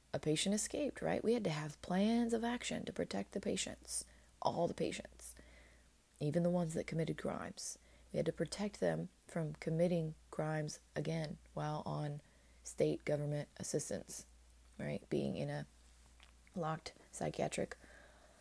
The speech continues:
hospital. You don't get to profit off the children of the world in private, committing pedophilia crimes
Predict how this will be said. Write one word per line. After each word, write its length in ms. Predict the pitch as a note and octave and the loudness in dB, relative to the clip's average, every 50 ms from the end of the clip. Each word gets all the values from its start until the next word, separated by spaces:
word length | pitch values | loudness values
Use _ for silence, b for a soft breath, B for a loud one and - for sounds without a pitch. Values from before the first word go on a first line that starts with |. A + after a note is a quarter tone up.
| B B B - | B B B -10
hospital. 480 | - G3 - - - - - - F#3+ - - - - - - - - - - - - - - - - _ _ - - | -6 -6 -4 -4 -2 -2 -2 -4 -6 -10 -16 -20 -20 -20 -20 -20 -20 -20 -20 -20 -20 -20 -20 -20 -20 _ _ -6 0
You 120 | F3+ E3 | 2 4
don't 140 | E3 D#3+ E3 | 4 4 2
get 140 | E3 F3+ - | 0 -2 -2
to 60 | F3 | -2
profit 360 | - - E3 D#3+ D#3 - D#3+ | -2 -2 -2 -2 -2 0 -2
off 160 | D#3 D3 - | -2 -2 -2
the 80 | - D3+ | -4 -4
children 340 | D3+ - D3+ D3 C#3+ D3 D3 | -2 -2 -2 0 0 -2 -2
of 60 | D3 | -2
the 80 | D3 D3 | -4 -2
world 380 | D3+ D#3 - - D3+ F3 - | -2 0 0 0 0 -2 -4
in 100 | - - | -6 -6
private, 460 | - D#3+ D3+ - - - - E2 - - - - - - - - - - - _ _ - | -4 -2 -2 -2 -2 -2 -4 -6 -8 -10 -18 -20 -20 -20 -20 -20 -20 -20 -20 _ _ -10
committing 440 | - - D3 D3 D3 D3 D3 C#3+ - - - - | -6 -4 -2 0 0 0 -2 -4 -6 -10 -10 -4
pedophilia 580 | - D#3 D3+ D3 - - D#3+ D3+ D3+ C#3+ D3+ | 0 0 0 0 2 2 2 4 4 2 2
crimes 560 | - - - F#2 - - F#3+ F3+ F#3 - - | 0 -2 -4 -2 -2 -4 -4 -6 -8 -10 -12